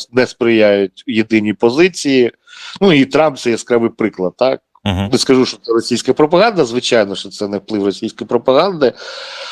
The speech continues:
Speaker 1: але свої там п'ять копійок вони теж вставляють в, в, в те, що, ну, ще раз кажу, ці дуже багато, зараз не про Трампа ми говоримо, а про, про європейців в першу чергу, так,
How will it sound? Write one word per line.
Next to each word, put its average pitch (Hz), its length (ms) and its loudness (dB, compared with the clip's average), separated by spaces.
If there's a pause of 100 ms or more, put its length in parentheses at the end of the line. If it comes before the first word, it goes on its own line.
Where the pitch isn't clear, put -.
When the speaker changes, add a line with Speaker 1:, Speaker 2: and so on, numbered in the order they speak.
(120)
Speaker 1:
але 151 640 2 (540)
свої 143 480 -2
там 143 200 -2
п'ять 131 280 0
копійок 147 540 -2
вони 120 160 2
теж - 260 0
вставляють 107 840 0
в, 101 420 2
в, 98 340 -2
в - 140 -6
те, 135 260 2
що, 107 580 0 (600)
ну, 165 240 0
ще - 160 0
раз 120 120 0
кажу, 98 400 -4
ці 135 640 2 (440)
дуже 135 360 2
багато, 110 840 0 (800)
зараз 123 300 0
не 117 80 -4
про 131 160 0
Трампа 180 400 0
ми 113 120 -6
говоримо, 101 320 -2
а 95 40 -2
про, 98 180 -4
про 107 160 0
європейців 101 500 0
в - 40 -18
першу 95 240 -10
чергу, 98 360 -6
так, 110 280 -2